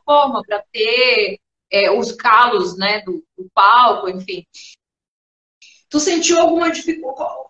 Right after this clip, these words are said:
Speaker 2: Claro, né? Obviamente, todo, é, músico, de uma certa forma, acaba sentindo uma certa dificuldade.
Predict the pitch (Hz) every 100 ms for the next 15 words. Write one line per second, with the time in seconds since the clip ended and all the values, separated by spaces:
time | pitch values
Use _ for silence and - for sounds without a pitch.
0 | _ 302 269 262 202 202 208 262 240 214
1 | - 254 262 262 196 - 208 214 220 214
2 | 202 202 220 233 - 196 202 202 214 208
3 | 208 220 - _ 185 202 202 226 226 220
4 | 233 233 226 214 208 - - 214 196 165
5 | 170 165 -